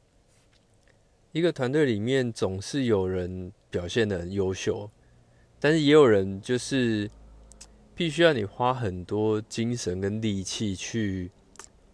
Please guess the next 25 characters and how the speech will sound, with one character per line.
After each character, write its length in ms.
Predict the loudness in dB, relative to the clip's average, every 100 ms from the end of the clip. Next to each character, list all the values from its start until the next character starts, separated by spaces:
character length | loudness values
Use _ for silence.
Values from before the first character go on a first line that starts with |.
| _ _ _ _
协 380 | -8 -4 0 0
助 260 | 0 -4
他、 360 | -4 -4 -6 -8 _ _ _ _ _ _
帮 120 | -2 0
忙 240 | 0 -4
他。 320 | -6 -6 -8 -14 _ _ _ _ _ _ _ _ _ _
有， 140 | -4 -2
有 180 | 0 2
时 80 | 4
候 80 | 4
你 100 | 4
会 140 | 2
觉 200 | 2 2
得 300 | 4 4 2 -2 _ _ _ _
花 300 | -8 2 2
这 120 | 2
么 120 | 0 2
多 160 | 0
时 160 | 0 -2
间 120 | 0
跟 180 | -2 -2
力 140 | -2
气 200 | -2 -4
在 140 | -2 0
他， 140 | -2